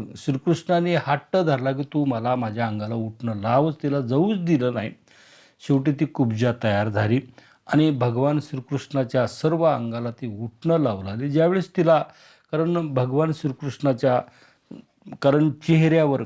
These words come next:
मस्तकाला तिला उठणं लावायचं होतं तिचं, कारण ती वाकडी असल्यामुळे वरी अशी मान व्हायलाच तयार नाही. त्यावेळेस भगवान श्रीकृष्ण याने तिच्या दोन्ही पायाचे नका, अंगठ्यावर असे पाय ठेवून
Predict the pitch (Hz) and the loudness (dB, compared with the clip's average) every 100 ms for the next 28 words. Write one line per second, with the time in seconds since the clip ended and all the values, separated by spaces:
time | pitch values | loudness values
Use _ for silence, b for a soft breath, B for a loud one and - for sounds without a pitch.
0 | - 117 131 - - 165 - 139 131 127 | -6 -2 -2 -2 -6 -2 0 0 0 -2
1 | 120 120 117 131 - 156 147 123 98 95 | -2 -2 -4 -6 -4 -2 0 0 -2 -6
2 | - 107 101 107 147 196 190 190 b b | -12 -14 -14 -12 0 2 2 -2 b b
3 | b - 165 180 180 170 156 143 - 156 | b -2 0 0 0 2 4 4 0 -2
4 | 151 - 160 156 160 147 143 156 143 - | -2 -2 -2 0 0 2 4 4 2 0
5 | 147 135 131 139 127 113 110 117 113 - | -2 0 0 0 0 -2 -4 -4 -8 -8
6 | 117 98 95 101 120 B B B - 131 | -6 -6 -8 -10 -10 B B B -2 0
7 | 147 180 170 147 120 123 156 156 147 123 | 2 0 -2 -2 -2 0 -2 -2 -4 -6
8 | 131 - 139 123 107 110 107 107 151 139 | -10 -8 -4 -2 -2 -4 -6 -2 2 2
9 | - b b b - 107 135 143 170 160 | 2 b b b -14 -2 0 2 0 0
10 | 131 117 107 90 120 120 - 113 113 - | 0 2 0 -4 -6 -4 -2 0 0 0
11 | 123 113 113 110 - 120 127 127 156 156 | 0 2 2 0 -2 0 2 0 0 0
12 | 160 147 139 - - 113 135 - 117 107 | 0 -4 -10 -12 -8 -6 -6 -4 -2 -2
13 | 117 110 127 | -4 -4 -2